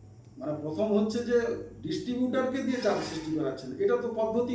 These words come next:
নয়। মেম্বারশিপ নেওয়ার তো একটা পদ্ধতি থাকবে। তাহলে ডিস্ট্রিবিউটরের কাছে থ্রেট দিয়ে, মাল বন্ধ করিয়ে, সরবরাহ বন্ধ করিয়ে মেম্বারশিপ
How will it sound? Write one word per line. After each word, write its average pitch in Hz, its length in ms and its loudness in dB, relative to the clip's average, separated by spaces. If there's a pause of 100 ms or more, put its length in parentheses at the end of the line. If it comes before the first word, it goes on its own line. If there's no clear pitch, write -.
নয়। - 220 -2
মেম্বারশিপ 190 520 -2
নেওয়ার 226 220 2
তো 233 100 -2
একটা 220 220 -2
পদ্ধতি 226 340 -2 (100)
থাকবে। 107 260 -6 (600)
তাহলে - 180 -6 (140)
ডিস্ট্রিবিউটরের 226 760 0
কাছে 226 200 0 (560)
থ্রেট 208 240 6 (100)
দিয়ে, 185 140 4 (140)
মাল 165 180 2 (100)
বন্ধ 208 160 4 (140)
করিয়ে, 156 260 8 (340)
সরবরাহ 185 340 2 (140)
বন্ধ 208 140 0 (140)
করিয়ে 135 260 0 (640)
মেম্বারশিপ 226 440 2